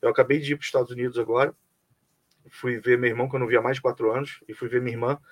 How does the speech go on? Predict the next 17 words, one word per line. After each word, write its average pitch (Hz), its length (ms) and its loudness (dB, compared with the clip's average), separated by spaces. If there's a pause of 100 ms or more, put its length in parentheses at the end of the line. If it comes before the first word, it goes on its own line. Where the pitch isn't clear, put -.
(360)
que - 60 -2
eu 120 40 0
não 120 100 0
via 120 140 4
há 117 60 8
mais 131 160 0
de - 60 -10
seis 123 220 -2
anos. 131 360 -4 (720)
É, 107 500 0 (720)
porque 139 400 -2 (500)
eu 131 140 -4
fiz 135 200 -8
escolhas, 143 560 2
eles 117 160 -8
fizeram 113 320 -4
escolhas, 131 580 -4